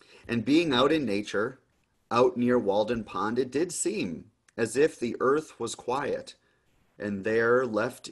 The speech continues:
in that silence, was just me. Me and my heart, my heart beating,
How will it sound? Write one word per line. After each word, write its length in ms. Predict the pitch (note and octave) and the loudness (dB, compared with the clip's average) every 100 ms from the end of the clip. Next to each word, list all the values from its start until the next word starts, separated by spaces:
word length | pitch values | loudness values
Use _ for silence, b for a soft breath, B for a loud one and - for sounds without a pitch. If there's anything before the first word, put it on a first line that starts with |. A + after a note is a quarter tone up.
| - | -10
in 160 | A2 G#2+ | -6 -6
that 200 | G#2 - | -6 -8
silence, 720 | A#2 A#2+ G2 E2 D#2+ - - - _ _ _ _ _ - | -6 -4 -4 -6 -10 -12 -16 -20 _ _ _ _ _ -10
was 160 | G2 - | -10 -6
just 280 | C3+ C3+ | -4 -4
me. 400 | A2+ C3+ G2 - - _ _ _ _ _ _ _ _ _ _ _ _ _ - | -6 -6 -6 -10 -20 _ _ _ _ _ _ _ _ _ _ _ _ _ -12
Me 440 | G#2+ B2 B2+ A#2+ | -4 0 0 0
and 380 | - G2+ G2 F#2+ | -2 -6 -6 -4
my 140 | F#2 F#2 | -6 -6
heart, 420 | B2 G#2+ C2+ - | -4 -4 -4 -6
my 120 | F#2+ | -8
heart 360 | G#2+ A#2 G#2+ - B B B _ _ - | -2 0 0 -8 B B B _ _ -10
beating, 480 | C3 B2+ C2+ - | -6 -4 -6 -10